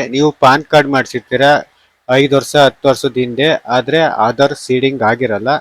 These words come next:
ಅಂದ್ರೆ ಆಧಾರ್ ಲಿಂಕ್ ಆಗಿರಲ್ಲ. ಅಂಥವ್ರು ಈಗ ಆಧಾರ್ ಅಂದ್ರೆ ಲಿಂಕ್ ಮಾಡಿಸ್ಕೋಬೇಕು. ಲಿಂಕ್ ಮಾಡಿಸ್ಕೊಳ್ಳಿಲ್ಲ ಅಂದ್ರೆ ನಿಮ್ದು ನವೆಂಬರ್ ಮೂವತ್ತನೇ ತಾರೀಕು ಮೇಲೆ ನಿಮ್ದು ಪಾನ್ ಕಾರ್ಡ್ ವರ್ಕ್ ಆಗಲ್ಲ. ನೀವೇನೋ ಲೋನ್ ತಗೋಬೇಕು, ಪ್ರತಿಯೊಂದಕ್ಕೂ ಯೂಸ್ ಮಾಡೋಕ್ಕೆ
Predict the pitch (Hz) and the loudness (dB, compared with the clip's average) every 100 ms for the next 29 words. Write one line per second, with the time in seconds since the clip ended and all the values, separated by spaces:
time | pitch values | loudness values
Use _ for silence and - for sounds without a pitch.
0 | _ _ _ _ 123 123 143 117 127 139 | _ _ _ _ -12 0 4 4 4 2
1 | 135 131 139 127 120 120 113 127 160 160 | 0 -4 -4 0 0 0 -2 0 0 -2
2 | _ _ _ 123 139 139 151 143 143 139 | _ _ _ -4 -4 0 2 4 4 2
3 | 135 170 156 120 127 143 147 143 _ - | 2 4 4 4 4 2 2 -4 _ -10
4 | 123 127 175 139 135 151 - 131 131 - | -6 2 2 2 -4 -6 -2 0 0 -2
5 | 123 107 - 147 131 117 151 170 - 139 | -4 -4 -4 -4 -4 -6 -8 -8 0 2
6 | 143 - 151 131 123 113 117 127 123 117 | 2 0 -2 0 -2 -4 -2 -2 -2 -8
7 | 123 175 - _ _ - 127 147 165 170 | -4 -4 -4 _ _ -6 2 4 4 4
8 | 175 156 143 160 151 156 147 147 143 147 | 2 2 4 4 4 -4 -2 2 2 2
9 | - 131 139 131 - _ _ _ - 131 | -2 0 0 0 -4 _ _ _ -14 -8
10 | 135 160 135 127 143 - 147 139 117 123 | -4 -2 2 0 0 0 2 2 2 0
11 | - 135 117 127 131 120 120 120 131 120 | 2 0 2 2 0 -2 -6 -8 -6 -4
12 | 117 131 135 131 - 120 - 123 120 127 | -2 -2 -4 -6 -6 -10 -6 -4 -4 -4
13 | 120 147 143 135 139 - 127 113 127 127 | -4 -2 -4 -2 -6 -4 -4 -2 -4 -6
14 | 127 117 110 - | -6 -6 -8 -6